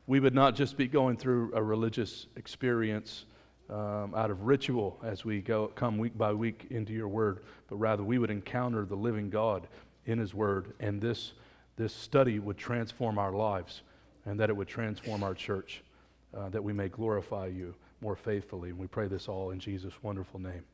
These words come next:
Amen. Someone quipped that this is a typical outline of one of Paul's letters. Number one, "I thank God for you." Number two, "Hold fast to the gospel."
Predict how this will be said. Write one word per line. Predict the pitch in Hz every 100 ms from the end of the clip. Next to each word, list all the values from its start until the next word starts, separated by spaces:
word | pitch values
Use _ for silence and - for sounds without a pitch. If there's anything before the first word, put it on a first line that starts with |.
| - - _
Amen. | 95 90 95 82 - _ - - - - - - - - -
Someone | - 131 127 120 110
quipped | - 135 117 104
that | 117 -
this | 135 -
is | 107
a | 104
typical | - 139 127 117 120
outline | 151 127 117 113 113
of | 107
one | 107 123
of | 107
Paul's | - 127 123 117 107
letters. | 123 120 82 - - - - - - 131
Number | 127
one, | 127 135 131
"I | 120
thank | - 127 104
God | 117 107
for | - 113
you." | 92 82 - _ - - - _ _
Number | 156 151
two, | 185 160
"Hold | 170 147
fast | 156 139 -
to | 139
the | 131
gospel." | 139 123 - 151